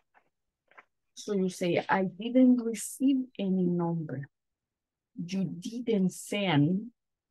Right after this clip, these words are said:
a contract. You didn't say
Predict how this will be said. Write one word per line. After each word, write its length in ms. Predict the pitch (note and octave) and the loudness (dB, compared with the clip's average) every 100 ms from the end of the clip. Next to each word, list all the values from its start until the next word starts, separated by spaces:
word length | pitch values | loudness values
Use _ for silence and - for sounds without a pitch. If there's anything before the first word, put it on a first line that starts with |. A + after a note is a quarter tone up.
| _ _ _ - | _ _ _ -6
a 80 | F3 | -6
contract. 920 | - E3+ D3+ D3 - C#3 - - - _ _ _ _ _ - | -4 -6 -4 -6 -12 -14 -14 -20 -20 _ _ _ _ _ -8
You 120 | F#3+ | -6
didn't 380 | F3+ F3 F3 E3+ | -4 -2 -2 -2
say 560 | - - G3+ G#3 A#3 | -10 -8 -6 -2 -2